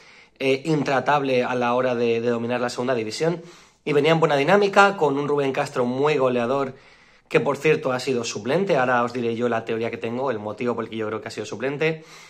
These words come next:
si hay un motivo más, eh, no lo sé, en el que nos reencontramos con un viejo conocido como Nacho Gil, ex canterano,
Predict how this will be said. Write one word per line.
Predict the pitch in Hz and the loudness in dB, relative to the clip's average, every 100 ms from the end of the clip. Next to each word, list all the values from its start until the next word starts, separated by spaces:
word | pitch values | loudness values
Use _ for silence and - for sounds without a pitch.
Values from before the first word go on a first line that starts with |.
| - - _ _ _ - | -20 -20 _ _ _ -10
si | 123 147 | 0 2
hay | 160 | 4
un | |
motivo | 151 143 139 | 2 2 0
más, | 143 139 135 | 2 2 0
eh, | 120 135 | -4 -4
no | 120 127 135 | -4 -6 -6
lo | |
sé, | 120 143 165 - - - - - - | -4 -4 -4 -10 -20 -20 -20 -14 0
en | 143 139 | 2 2
el | 127 | 2
que | 131 123 | 2 2
nos | 131 - - | 2 -2 -2
reencontramos | 131 135 123 123 139 151 147 | 2 2 2 2 4 4 2
con | 147 | -2
un | 147 135 | -2 -2
viejo | 139 139 127 120 | -2 2 2 2
conocido | 123 120 135 143 | -4 -2 -2 -2
como | 135 123 120 | -2 -2 -2
Nacho | 117 127 135 131 117 | -2 0 0 -2 -4
Gil, | 156 180 | -2 0
ex | 135 117 - | 0 0 -4
canterano, | - 123 117 117 117 131 123 117 | -4 -4 -2 -2 -2 -2 -4 -6